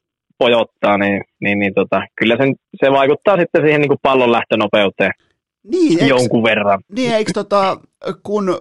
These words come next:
Speaker 2: kun puu ottaa osakseen lämpöä, se vähän laajenee, ja kun se ottaa kylmyyttä, se kovenee ja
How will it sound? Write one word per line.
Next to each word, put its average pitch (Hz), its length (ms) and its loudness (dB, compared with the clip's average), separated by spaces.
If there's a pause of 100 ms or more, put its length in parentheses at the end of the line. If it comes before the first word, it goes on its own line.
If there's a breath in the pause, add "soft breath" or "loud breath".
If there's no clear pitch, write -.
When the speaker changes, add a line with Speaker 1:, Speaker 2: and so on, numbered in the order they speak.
(140)
Speaker 2:
kun 190 300 -4
puu 202 280 0
ottaa 143 540 0
osakseen 147 580 -2
lämpöä, 123 440 0
se 113 120 -8
vähän 131 260 -2
laajenee, 104 760 -2 (340)
ja 123 240 0 (120)
kun 151 160 0
se 151 60 0
ottaa 139 300 0
kylmyyttä, 131 500 -2
se 113 100 -4
kovenee 117 540 -2
ja 101 220 -2